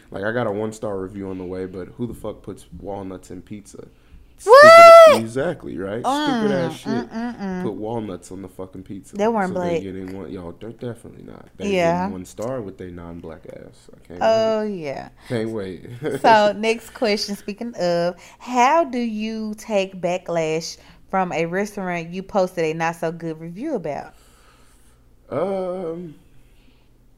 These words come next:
Speaker 1: that stuff that it's, it's definitely getting, it's, like, a little tougher. You don't wanna let people down, but I also don't wanna lie.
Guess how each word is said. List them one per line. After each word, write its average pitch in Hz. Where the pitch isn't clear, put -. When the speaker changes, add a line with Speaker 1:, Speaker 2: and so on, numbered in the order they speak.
Speaker 1:
that 131
stuff -
that 104
it's, -
it's 135
definitely 147
getting, 123
it's, -
like, 104
a 101
little 120
tougher. 123
You 110
don't 107
wanna 104
let 98
people 104
down, 101
but 98
I 87
also 95
don't 92
wanna 50
lie. 55